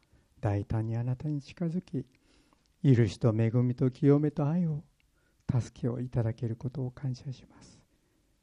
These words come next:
私たちの時間割はすぐにすぐにと思いますが、あなたの時は違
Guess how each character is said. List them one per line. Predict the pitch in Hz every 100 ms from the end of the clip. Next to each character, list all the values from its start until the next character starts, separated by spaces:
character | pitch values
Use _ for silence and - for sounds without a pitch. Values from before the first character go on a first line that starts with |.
| _ _ _ _ _ _ _ _ _
私 | - 120 107
た | -
ち | 95 104
の | 107
時 | -
間 | - 117 120
割 | 120 120
は | 117 156 -
す | - -
ぐ | 131
に | 120 123
す | - 139
ぐ | 151
に | 165
と | - 147 202 208
思 | 131 123
い | 135
ま | 147
す | - 160
が、 | 131 - _ _ _ _ _ -
あ | 107
な | 110
た | -
の | 113 120
時 | 131 -
は | 143 151 - _ _
違 | -